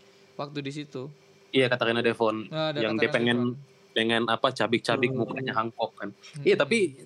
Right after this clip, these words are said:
Speaker 2: paling masuk akal sih mau ngambil Serapim itu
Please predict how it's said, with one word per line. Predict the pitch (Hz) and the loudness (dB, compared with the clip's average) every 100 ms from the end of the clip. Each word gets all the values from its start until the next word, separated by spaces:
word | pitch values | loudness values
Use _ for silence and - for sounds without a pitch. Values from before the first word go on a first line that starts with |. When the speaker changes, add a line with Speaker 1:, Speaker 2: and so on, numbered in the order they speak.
| - - - - - | -20 -20 -20 -20 -2
Speaker 2:
paling | 151 156 | 2 4
masuk | 160 156 | 2 2
akal | 147 208 | 0 -2
sih | 220 240 - - - | -2 -4 -4 -10 -6
mau | 131 | -4
ngambil | 127 123 127 127 127 123 | -2 -4 -2 -2 -2 -6
Serapim | 123 123 110 - 117 104 | -6 -4 -4 -2 -4 -2
itu | 117 127 | -6 -2